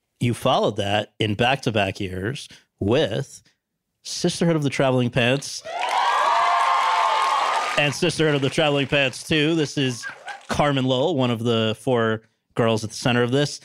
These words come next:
Deborah Martin Chase, the, a producer of this, said that you were the first to be cast, and it actually was not because of Real Women Have Curves. I don't know that she'd even seen it. She said she saw you in a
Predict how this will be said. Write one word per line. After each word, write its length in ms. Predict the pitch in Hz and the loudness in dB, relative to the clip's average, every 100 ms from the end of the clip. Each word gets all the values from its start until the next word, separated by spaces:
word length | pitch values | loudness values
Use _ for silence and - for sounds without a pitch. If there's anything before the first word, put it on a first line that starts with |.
| - _ - | -20 _ -4
Deborah 500 | 110 156 208 202 175 | 0 2 2 2 0
Martin 420 | 131 127 151 151 127 | 2 2 2 0 -2
Chase, 800 | - 143 127 110 - - - - _ _ _ _ _ _ - | 0 0 0 -2 -8 -12 -16 -20 _ _ _ _ _ _ -2
the, 140 | 113 - | -2 -2
a 100 | 120 | -2
producer 440 | 113 123 156 - 127 | 0 0 0 0 0
of 100 | 113 | 2
this, 200 | 117 - | 0 0
said 240 | 135 127 | 0 2
that 300 | 120 117 117 - _ _ - | 2 2 0 -10 _ _ 0
you 120 | 131 | 2
were 80 | 151 | 2
the 80 | 143 | 2
first 340 | 143 165 - | 0 0 0
to 60 | 147 | -2
be 100 | 123 | 0
cast, 360 | 131 131 135 | 2 2 0
and 80 | 131 | 2
it 60 | 135 | 2
actually 320 | 156 - 165 | 2 0 0
was 180 | 151 131 | 2 2
not 360 | 139 202 - | 2 0 0
because 400 | 175 - 123 113 | -2 2 0 2
of 300 | 117 110 104 - - _ | 2 0 -4 -16 -20 _
Real 200 | 117 110 | 2 4
Women 200 | 110 107 | 4 4
Have 180 | 104 104 | 2 2
Curves. 260 | - 131 147 | 0 0 2
I 100 | 117 | 2
don't 180 | 147 139 | 2 2
know 140 | 135 | 0
that 120 | 127 | 0
she'd 140 | - 127 | 0 0
even 200 | 120 110 | 0 -2
seen 280 | - 208 170 | -2 0 2
it. 200 | 123 - - - | 0 -4 -18 -10
She 180 | - 147 | -2 0
said 200 | - 160 | 0 0
she 120 | 139 | -2
saw 220 | - 123 | 0 2
you 160 | 131 139 | 4 2
in 80 | 123 | 4
a 220 | 110 104 | 2 2